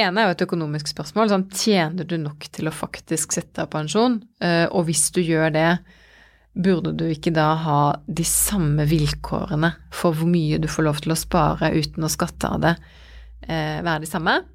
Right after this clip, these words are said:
Og så vet vi at det er for noen en reell problemstilling, men det er klart at det å i det hele tatt tjene nok til å sette av noe, det krever en forhandlingsposisjon og et lønnsnivå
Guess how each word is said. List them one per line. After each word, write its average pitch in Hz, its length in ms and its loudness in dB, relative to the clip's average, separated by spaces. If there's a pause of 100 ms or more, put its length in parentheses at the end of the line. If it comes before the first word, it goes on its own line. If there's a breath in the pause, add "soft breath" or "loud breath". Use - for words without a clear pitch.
(320)
Og 196 80 -4
så 226 180 2
vet 175 240 0
vi 180 80 2
at 185 140 0 (160)
det 185 240 4
er 175 560 -2 (720)
for 214 240 0
noen 214 640 2
en 196 160 0
reell 175 320 2
problemstilling, 170 840 -2
men 202 140 2
det 196 80 2
er 196 80 -4
klart 160 240 0
at - 260 -4 (420 soft breath)
det 160 480 2
å 165 80 4
i 165 80 2
det 175 100 2
hele 156 220 0
tatt 160 220 -4 (100)
tjene 156 400 2
nok 151 220 -4 (100)
til 147 320 -2
å 156 60 -2
sette - 340 -4
av 160 80 0
noe, 196 240 2
det 185 160 0
krever 160 560 0
en 156 120 -6
forhandlingsposisjon 160 1200 -4
og 165 80 2
et 170 160 -4
lønnsnivå 156 580 -4